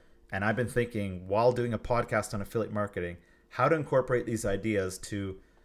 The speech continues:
I'm not gonna give you that podcast course, but how to incorporate these ideas such that you can actually use podcasting as one more platform that might make you stand out, uh, from all the types of competition you're gonna have.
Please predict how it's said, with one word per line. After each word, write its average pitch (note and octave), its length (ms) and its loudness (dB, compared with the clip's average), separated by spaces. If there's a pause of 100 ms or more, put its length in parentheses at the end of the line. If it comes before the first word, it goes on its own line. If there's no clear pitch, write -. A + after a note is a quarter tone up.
(640)
I'm B2+ 140 0
not D#3 140 2
gonna D#3 120 2
give C#3+ 160 2
you C#3+ 80 0
that C3 140 4
podcast B2 440 0
course, A#2+ 220 -2
but F#2 160 -6
how B2 100 -2
to C3+ 80 -2
incorporate A#2+ 380 -2
these A2 180 -6
ideas G#2 640 -4
such - 280 -4
that F#2+ 260 -2
you G2+ 80 -6
can G#2 160 -10
actually G2+ 360 -6
use F#2+ 180 -6
podcasting F#2+ 760 -4 (360)
as G2 200 -2
one C#3+ 220 0
more C#3+ 160 0
platform G#2 680 -2
that G2 220 -6
might A#2 180 -4
make B2+ 220 -10
you G#2+ 60 -14
stand G2+ 420 -6
out, F#2+ 280 -2 (320)
uh, F#2 200 -2
from G2+ 200 -6
all G#2+ 200 2
the G#2+ 120 -2
types - 280 -4
of G#2 80 -8
competition F#2+ 540 -8
you're F2+ 80 -6
gonna F2+ 180 -6
have. E2 320 -8